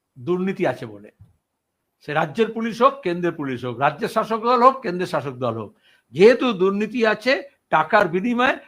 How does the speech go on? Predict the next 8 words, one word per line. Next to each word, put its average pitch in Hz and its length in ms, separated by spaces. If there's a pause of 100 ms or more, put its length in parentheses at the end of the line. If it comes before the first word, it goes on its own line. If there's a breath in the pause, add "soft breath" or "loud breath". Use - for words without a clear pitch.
(120)
ওটাকে 196 260
বলে 202 200
গর্দানিয়া। 170 560
জানেন 180 320
গর্দানিয়া 165 460
শব্দ? 165 400 (1300)
ঘাড় 170 260
ধরে 220 380